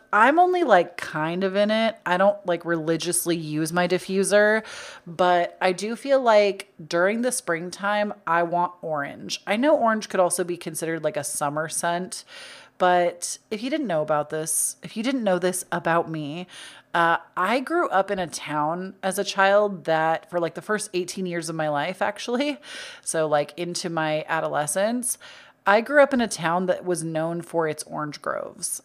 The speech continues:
And so every time that the orange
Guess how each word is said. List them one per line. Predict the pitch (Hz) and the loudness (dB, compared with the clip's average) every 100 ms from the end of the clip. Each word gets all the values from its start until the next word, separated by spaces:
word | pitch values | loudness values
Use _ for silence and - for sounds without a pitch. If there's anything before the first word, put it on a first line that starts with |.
| _ | _
And | 180 170 | -8 -6
so | 160 - 185 180 175 175 - - | -4 0 4 6 4 0 -4 0
every | 208 214 254 254 | 2 2 -2 -6
time | - 185 185 202 196 | -6 -4 0 -2 2
that | 180 175 - - | 2 2 0 -6
the | |
orange | - 165 165 180 180 - | -6 -4 -4 -4 -4 -6